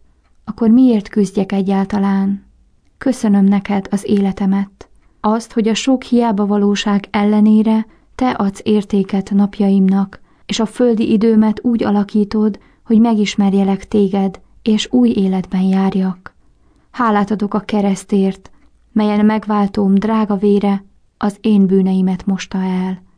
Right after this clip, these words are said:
Add, hogy megbecsüljem a mai napot,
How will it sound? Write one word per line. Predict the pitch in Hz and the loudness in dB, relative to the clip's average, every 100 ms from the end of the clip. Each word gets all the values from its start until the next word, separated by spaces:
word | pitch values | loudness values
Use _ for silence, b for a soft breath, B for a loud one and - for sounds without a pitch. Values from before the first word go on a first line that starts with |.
| _ _ _ _ _ _ | _ _ _ _ _ _
Add, | - 226 226 | -4 -2 0
hogy | 220 | 2
megbecsüljem | 220 233 196 196 - 190 190 190 185 185 - - | 4 2 0 -2 0 2 2 2 0 -4 -14 -6
a | 202 | 2
mai | 202 214 | 4 4
napot, | 196 190 185 190 190 - | 4 2 -2 -4 -4 -14